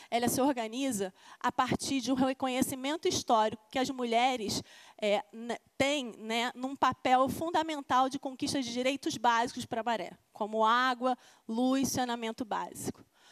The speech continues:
Nós temos a nossa diretora da Rede da Maré, Eliana Souza e Silva, é a primeira presidente mulher de uma associação de moradores no Rio de Janeiro, da favela da Nova Holanda.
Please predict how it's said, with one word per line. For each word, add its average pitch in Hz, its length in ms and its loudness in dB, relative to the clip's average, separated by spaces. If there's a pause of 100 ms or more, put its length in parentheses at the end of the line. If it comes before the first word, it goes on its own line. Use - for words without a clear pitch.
(140)
Nós 254 240 2
temos 240 480 0 (100)
a 220 100 -4
nossa 226 240 0
diretora 233 600 2
da 220 100 -4
Rede 208 240 -4
da 196 100 -6
Maré, 240 480 4
Eliana 220 440 -2
Souza 196 240 -2
e 196 40 -4
Silva, 294 540 2 (340)
é 247 120 2
a 233 80 2
primeira 302 560 2
presidente 285 580 -4
mulher 269 480 0
de 247 140 -6
uma 269 80 0
associação 262 440 -2
de 247 80 -6
moradores 247 580 -2
no 269 200 0
Rio 285 220 0
de 233 100 -10
Janeiro, 208 420 -8 (360)
da 254 120 2
favela 240 400 4
da 226 120 -2
Nova 240 240 0
Holanda. 170 420 -4